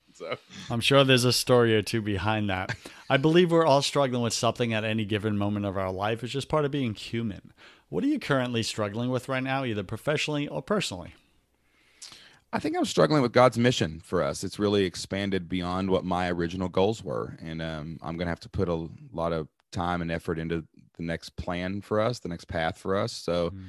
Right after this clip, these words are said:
Speaker 1: it's been an i-, interesting transition from ten years of passive income to, "Hey, let's, let's get out there and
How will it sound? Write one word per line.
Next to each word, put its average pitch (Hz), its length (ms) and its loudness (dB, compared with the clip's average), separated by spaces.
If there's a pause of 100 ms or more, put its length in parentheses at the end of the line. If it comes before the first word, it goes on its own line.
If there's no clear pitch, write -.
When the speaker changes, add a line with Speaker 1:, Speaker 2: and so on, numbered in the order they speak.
(300)
Speaker 1:
it's 95 140 -6
been 110 120 2
an 104 80 -2
i-, 110 180 2
interesting 113 480 2
transition 98 640 0
from 85 160 -6
ten 90 280 -6
years 82 200 -4
of 78 140 -6
passive 87 580 -4
income 78 600 -6 (120)
to, 80 320 -4
"Hey, 104 240 0
let's, 87 380 -6
let's 85 180 -10
get 85 160 -4
out 80 180 -6
there 80 180 -6
and 76 180 -12